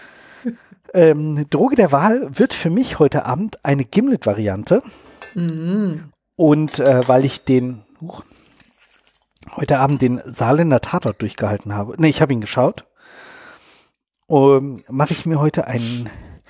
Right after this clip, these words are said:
Speaker 1: ich nehme nicht den, den Gin aus dem Saarland, weil ich davon nur noch so wenig habe, sondern ich nehme den Leim-, also nicht den, den, den Riesling Cordial von Ferdinands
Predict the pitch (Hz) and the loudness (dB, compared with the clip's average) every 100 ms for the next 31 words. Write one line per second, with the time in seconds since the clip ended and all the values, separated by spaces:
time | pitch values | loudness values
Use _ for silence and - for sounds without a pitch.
0 | - - _ - - 151 151 208 - 165 | -20 -20 _ -8 0 2 4 2 2 0
1 | 147 131 123 123 113 _ - 185 220 190 | 0 0 -2 -2 -10 _ -4 -2 0 -2
2 | 208 180 180 214 208 - - _ - - | -2 2 2 2 -2 -8 -20 _ -18 -16
3 | - 101 - 107 104 107 - 101 104 - | -8 -8 -8 -12 -10 -12 -12 -12 -12 -12
4 | 139 143 151 - - - - - 131 151 | -10 -6 -6 -8 -18 -20 -20 -2 2 2
5 | 120 - 131 127 113 110 - _ 104 104 | 0 0 2 4 2 0 -8 _ -6 0
6 | 165 202 - 120 117 123 135 156 - 131 | 2 2 0 0 0 0 0 -2 0 -4
7 | - _ 139 117 113 113 110 - - _ | -6 _ 0 0 0 -4 -6 -12 -20 _
8 | 120 127 240 - 165 151 - 127 110 110 | -2 4 4 4 0 0 0 -2 2 2
9 | 104 160 233 - _ _ _ _ _ - | 4 2 -2 -16 _ _ _ _ _ -20
10 | - - _ - 131 120 123 120 127 151 | -20 -20 _ -4 -4 0 0 2 2 2
11 | 247 - | 0 -6